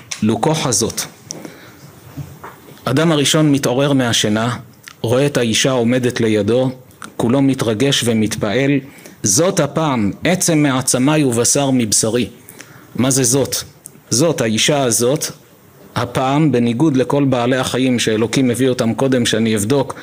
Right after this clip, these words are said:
האם אני רוצה לקחת איזה בעל חיים אחד שיהיה עזר כנגדי. כבר ראינו שהקדוש ברוך הוא עשה את זה בכוונה מכמה סיבות,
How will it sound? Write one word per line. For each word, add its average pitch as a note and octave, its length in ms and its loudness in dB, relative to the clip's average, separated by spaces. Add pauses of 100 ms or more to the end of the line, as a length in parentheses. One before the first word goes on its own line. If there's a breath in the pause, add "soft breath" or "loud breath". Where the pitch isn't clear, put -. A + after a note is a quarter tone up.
(240 loud breath)
האם B2 240 0
אני B2+ 140 2
רוצה A2+ 260 0
לקחת A#2 500 -2 (420 loud breath)
איזה A2 440 0 (300)
בעל C3 320 -2
חיים C#3+ 320 2
אחד B2+ 260 -2
שיהיה A#2+ 240 0
עזר B2 240 0
כנגדי. A2+ 560 -2 (340 loud breath)
כבר A#2+ 140 0
ראינו D3+ 320 2
שהקדוש B2 400 0
ברוך A#2+ 220 0
הוא C3+ 120 0
עשה C3 240 0
את B2 80 -2
זה A#2+ 80 -2
בכוונה A#2 520 0
מכמה B2 380 0
סיבות, C3+ 460 0